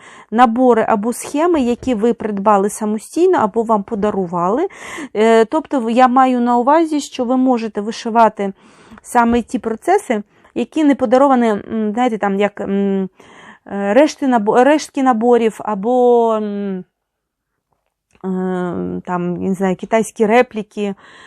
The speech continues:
або ще щось, тому що ми будемо, в нас дівчата мені вже відразу підхопили цю ідею, там, де я граю,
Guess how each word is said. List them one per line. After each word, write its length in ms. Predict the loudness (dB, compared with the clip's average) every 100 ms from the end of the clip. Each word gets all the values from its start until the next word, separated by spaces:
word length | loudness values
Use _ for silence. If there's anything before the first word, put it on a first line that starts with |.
| -10
або 240 | -6 -4 -4
ще 240 | 0 -2
щось, 380 | 0 2 2 0
тому 360 | -6 -2 0
що 220 | -2 -4 0
ми 140 | 0
будемо, 440 | 0 0 2 2
в 80 | 2
нас 340 | 2 0 0 -4
дівчата 440 | -2 -6 -4 -4 -2
мені 300 | -2 0 -2
вже 280 | -2 0 0
відразу 400 | 0 0 0 -6
підхопили 500 | -16 -16 -4 -2 -4
цю 160 | -6
ідею, 360 | -8 -4 -2 -2
там, 220 | -2 -2
де 80 | -2
я 140 | -2
граю, 340 | 0 0 0